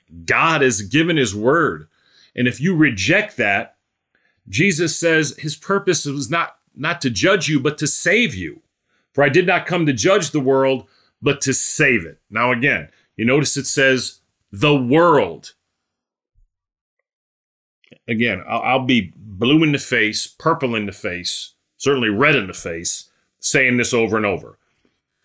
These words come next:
Hear the words of Jesus like you've never heard him, may. Let this get deep down into your soul of who you're dealing with here. "As for the person who hears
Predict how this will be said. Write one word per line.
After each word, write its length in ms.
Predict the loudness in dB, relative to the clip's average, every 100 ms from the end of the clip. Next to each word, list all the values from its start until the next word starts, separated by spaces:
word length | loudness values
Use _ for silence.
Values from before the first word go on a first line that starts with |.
| _ _
Hear 720 | -6 0 4 4 4 4 0 0
the 140 | 2
words 360 | 4 4 2 0
of 120 | -2
Jesus 460 | 0 0 0 -4 -2
like 220 | -2 -2
you've 160 | -2
never 480 | 0 2 4 4 2
heard 240 | 2 2 0
him, 160 | -2
may. 320 | -6 -12 -20 _ _ _ _ _ _ -2
Let 160 | -2 0
this 160 | -2
get 400 | 0 -2 -4 -6
deep 380 | 0 0 -2 -4
down 380 | -2 0 0 0
into 220 | 0 -2
your 220 | -2 -2
soul 640 | -4 -4 0 2 2 -2
of 100 | -10
who 160 | -4 -2
you're 220 | 0 -2
dealing 360 | -2 -2 -4 -8
with 180 | -14 -16
here. 320 | -18 -18 _ _ _ _ _ _ _ _ _ _ _ _ _ -2
"As 380 | 2 2 2 0
for 100 | -4
the 80 |
person 480 | -2 0 0 0 0
who 140 | 2 2
hears 600 | 2 2 2 0 -6